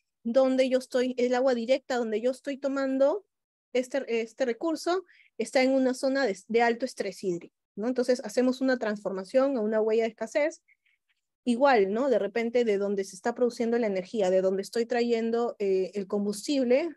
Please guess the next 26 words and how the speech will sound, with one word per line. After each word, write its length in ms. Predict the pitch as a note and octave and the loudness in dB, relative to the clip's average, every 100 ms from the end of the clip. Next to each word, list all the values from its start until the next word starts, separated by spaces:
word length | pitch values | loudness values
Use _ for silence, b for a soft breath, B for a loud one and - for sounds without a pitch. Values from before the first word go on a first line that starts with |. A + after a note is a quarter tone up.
| _ _ _ | _ _ _
pertenece 580 | - A3 A3 G#3+ B3 B3 | -2 0 2 2 2 2
o 40 | A#3+ | 2
no 340 | A3+ A#3+ B3 | 2 0 -2
a 120 | G#3+ G3+ | -2 -2
una 280 | G#3 A3 | 0 -4
zona 260 | G#3+ G#3+ G#3+ | -6 -4 0
de 160 | G3+ F#3 | 0 -2
gran 300 | G3 F#3+ G3+ | -2 -4 -4
escasez. 500 | G#3 D#3+ F3 F3 - _ _ _ _ _ _ _ _ | -10 -14 -16 -16 -20 _ _ _ _ _ _ _ _
Entonces 340 | A#3 A#3 C#4 C#4 | -2 2 2 2
eso 560 | C4+ C4+ - D4 E4 - _ - | 2 2 2 0 0 -4 _ -8
nos 240 | A3 G#3 | -4 -2
ayuda 280 | G#3 A3+ B3 | -2 2 2
a 40 | |
visualizar 720 | B3+ A3+ G#3+ F#3+ F#3+ B3 B3 B3 | 2 -2 -2 -2 -2 -2 -2 -2
que 140 | A3+ | -4
es 140 | F#3+ - | -6 -6
bien, 560 | G#3+ A3+ G3 F3+ F#3 _ - | -2 0 0 -2 -8 _ -8
eh, 160 | G3+ - | -6 -2
en, 260 | G3+ F#3+ F#3+ | -2 -2 -4
en 420 | F#3+ F#3 F3+ - | -4 -2 -4 -2
términos 440 | A#3+ A#3+ A#3+ A#3 | 0 2 2 2
de 100 | A3 | 2
agua 240 | G3+ G#3+ - | 2 2 2
per 160 | F#3+ | -2
se 380 | G3 B3+ C4+ C4+ | -2 -2 -2 -4